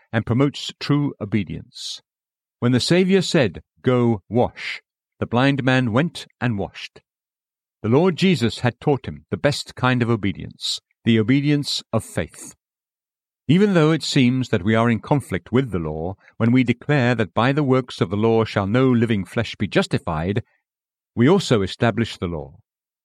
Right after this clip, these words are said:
because faith brings with it the principle and source of obedience. To trust God is the very essence of obedience.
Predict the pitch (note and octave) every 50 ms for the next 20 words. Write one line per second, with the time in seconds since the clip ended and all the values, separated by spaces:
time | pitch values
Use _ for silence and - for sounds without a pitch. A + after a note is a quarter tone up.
0 | _ - G#2+ - B2+ B2 A#2 - - - C3+ C#3 D3+ - - - - A#2 B2+ C#3
1 | C3+ A#2+ - - A#2+ A2 G#2+ G#2+ - - G#2 - - D3+ D3+ - - - - C3+
2 | C3+ C3 - - A2+ A2+ - - - - E3 G#2+ F2+ E2 - - - - - F#2
3 | G2+ F2+ F#2+ F#2+ - - D#2 D#2+ - - - - - - - _ _ _ _ _
4 | _ _ _ _ _ _ _ _ _ _ _ _ _ _ - B2 - - F#3+ F3+
5 | - - - - - D3+ A#2+ F#2+ E2 - _ _ _ - C3 A2 - C3 A2+ A#2+
6 | B2+ B2 B2+ - - - D3 - - - F#2 E2 - - - _ A#2 A2 G2+ E2+
7 | - _ _ - G#2 F#2+ G#2 G#2 F#2 F2 F2+ E2+ E2+ - - - - - - -
8 | -